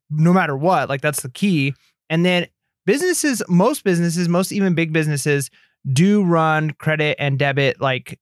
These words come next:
exchanges, right? Like, they're, sometimes they're using credit lines, um, and then they're paying 'em off and, and they hold that. And then they may have a savings account while they're also using credit lines, right? So it, it, it operates differently and for different reasons.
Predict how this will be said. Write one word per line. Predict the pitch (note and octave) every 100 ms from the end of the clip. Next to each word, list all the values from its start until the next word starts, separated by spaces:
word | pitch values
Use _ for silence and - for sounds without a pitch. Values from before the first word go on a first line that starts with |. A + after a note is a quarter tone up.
| _ -
exchanges, | C#3+ - A3 F#3+ A2+ B2
right? | C#3+
Like, | C#3+
they're, | D3+ D3 -
sometimes | - D#3 D3 D3+ D3 -
they're | D3+ C#3+
using | C#3 D3+ D3+
credit | D3 D3 C#3+
lines, | G#2+ C#3 C#3+ C#3+ C#3+ - - _
um, | C3+ B2+
and | C#3
then | C#3+
they're | C#3
paying | C3+ D3+ D3
'em | C#3+
off | C#3 C3+ C3+ C#3
and, | B2+
and | C#3 C3+
they |
hold | B2+ D3 C#3
that. | C3+ C3+
And | D3
then | D#3 D#3+
they |
may | D#3 D#3+
have | D#3 D3+
a |
savings | - F3 F3 F3 D#3
account | D3+ D3+ D#3 -
while | D3+ D3+
they're | D3+ D3
also | D3 D#3
using | C#3+ D3 C#3+
credit | D3+ F#3 G#2
lines, | A2 A#2+
right? | C#3+ C#3+
So | - D3 C#3 - - _ -
it, | D#3+ D#3
it, | E3+ D#3 -
it | D#3 D3+ _ D3+
operates | F#3+ A3 G#3 F#3+ C#3+
differently | D3+ E3 F3+ F3+
and | E3+
for | C#3+
different | C#3+ C#3 C3+
reasons. | C#3+ D3+ E3+